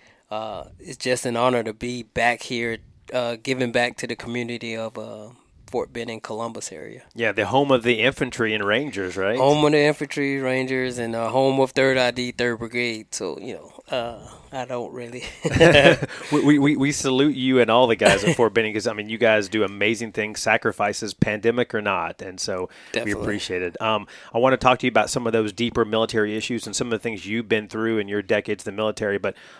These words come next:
Speaker 2: uh, one thing we do with the podcast is we do a fast four. It's kind of a rapid fire questions, getting to know you,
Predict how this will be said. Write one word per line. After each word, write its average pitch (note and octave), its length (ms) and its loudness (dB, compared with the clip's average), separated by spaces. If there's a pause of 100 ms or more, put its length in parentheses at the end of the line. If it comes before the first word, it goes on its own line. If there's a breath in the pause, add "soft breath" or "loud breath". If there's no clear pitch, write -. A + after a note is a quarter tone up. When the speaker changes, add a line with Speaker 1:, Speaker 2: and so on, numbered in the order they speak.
Speaker 2:
uh, G2 140 0
one A#2+ 220 0
thing A#2+ 160 -4
we A2 120 -4
do A2+ 340 0
with G#2 140 0
the F#2 60 -12
podcast G#2 720 -2
is G2 180 -6
we G2 120 -8
do G#2 100 -2
a F#2+ 60 -2
fast G#2+ 420 0
four. F#2 260 -4
It's - 100 -12
kind G#2 140 -6
of F2 60 -10
a F2 60 -6
rapid G#2+ 340 0
fire G2+ 240 -2
questions, G2 460 -6
getting G#2+ 240 -8
to A#2 120 -2
know A2+ 140 0
you, A2+ 480 -2